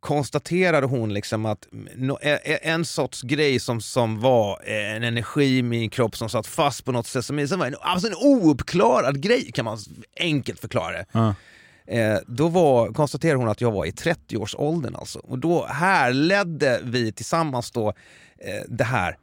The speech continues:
Speaker 1: trauma, låter så jävla seriöst ord. Men okej, det, det kan man kalla det, ett, ett sorts trauma.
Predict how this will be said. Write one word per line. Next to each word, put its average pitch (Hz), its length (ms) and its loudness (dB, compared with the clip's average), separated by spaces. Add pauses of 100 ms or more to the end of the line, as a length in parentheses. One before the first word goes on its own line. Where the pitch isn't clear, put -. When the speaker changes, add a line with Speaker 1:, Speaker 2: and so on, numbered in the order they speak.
(200)
Speaker 1:
trauma, 123 600 2
låter 120 220 2
så 110 120 -8
jävla 117 840 0
seriöst - 500 -4
ord. 90 180 -10
Men 262 160 0
okej, 113 340 -4
det, 170 100 -4
det 196 220 -6
kan - 80 -8
man 226 100 -2
kalla 131 180 -2
det, 110 60 2
ett, - 160 -6
ett - 240 -6
sorts - 240 -4
trauma. 104 400 -2